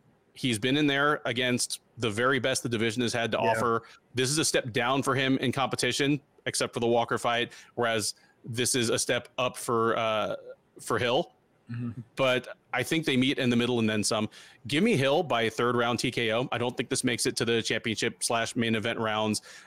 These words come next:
Speaker 1: Uh, I, I think Hill gets the T K O, just kind of outstriking Santos worse and worse as the fight goes along, in a fight that probably never makes it to the ground.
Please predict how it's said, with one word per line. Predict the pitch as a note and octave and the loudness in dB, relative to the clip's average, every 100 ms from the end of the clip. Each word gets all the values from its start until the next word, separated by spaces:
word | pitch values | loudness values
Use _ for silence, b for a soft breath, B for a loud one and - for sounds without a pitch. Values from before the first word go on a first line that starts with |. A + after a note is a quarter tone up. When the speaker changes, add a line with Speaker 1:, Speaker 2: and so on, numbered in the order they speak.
| B | B
Speaker 1:
Uh, | A#2+ A2+ G#2+ G#2+ - | 0 2 0 -2 -4
I, | - A#2+ | -4 -2
I | - A#2 | -2 -2
think | B2+ | -2
Hill | - B2 A#2 A2+ _ | 0 2 2 -2 _
gets | - B2+ - | -4 -2 -2
the | B2 | -2
T | C#3 | -2
K | A2+ A#2+ A#2 | -2 0 0
O, | A2+ G#2+ B B | 2 0 B B
just | C3 G#2+ | -4 -2
kind | - A#2 | -2 -2
of | A#2 G#2 b b b _ _ | -2 -4 b b b _ _
outstriking | B2+ B2+ - B2 A#2 A#2 A2+ - | -2 0 0 0 0 0 0 0
Santos | - A2+ A2 A2+ G#2 | -2 -2 0 -2 0
worse | G#2+ A2+ - | 0 0 2
and | A2 | 2
worse | A2 A2 - | 2 2 0
as | A#2 | -2
the | G#2+ | -2
fight | A2+ A2 | -2 -2
goes | A2 A2 | 0 0
along, | A2 G#2+ G#2+ A2 | 0 2 2 0
in | A2 | -2
a | |
fight | - G#2+ | -2 -2
that | A2+ | -2
probably | - G2+ | -2 0
never | G#2 G2 | 0 0
makes | G2 F#2+ | -2 -2
it | G2+ | -4
to | G#2+ | -4
the | G2 | -4
ground. | G2+ - | -2 -4